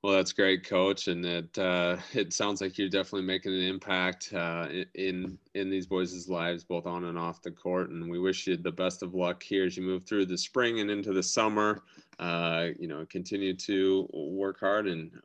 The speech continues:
hopefully move in the right direction. As, as you mentioned, got a young, young group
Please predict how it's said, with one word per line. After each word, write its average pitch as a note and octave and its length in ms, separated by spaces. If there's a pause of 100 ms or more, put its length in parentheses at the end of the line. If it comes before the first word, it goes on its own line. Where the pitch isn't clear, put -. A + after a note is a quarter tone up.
(300)
hopefully G2 280
move F#2 180
in F#2 80
the F2 80
right F2+ 220
direction. F2+ 680
As, D#2+ 160
as E2 200
you F2 100
mentioned, F2 400
got E2+ 140
a E2+ 40
young, F2+ 360 (120)
young F#2 320
group G2 380